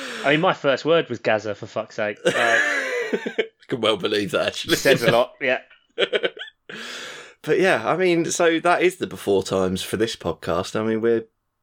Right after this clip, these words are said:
Speaker 2: otherwise we have to educate Oscar on properly old. I mean, how far, how far back do we go?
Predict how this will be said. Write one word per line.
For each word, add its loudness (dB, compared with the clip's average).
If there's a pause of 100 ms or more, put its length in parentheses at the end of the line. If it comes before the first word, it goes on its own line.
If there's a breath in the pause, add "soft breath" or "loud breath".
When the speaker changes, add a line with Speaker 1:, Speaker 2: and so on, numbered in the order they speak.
(320)
Speaker 2:
otherwise 0
we 2
have 0
to 0
educate 0
Oscar 0
on -4 (540)
properly 0
old. 0
I 0
mean, -2
how 0
far, 0
how 0
far -2
back -2
do -10
we -4
go? -2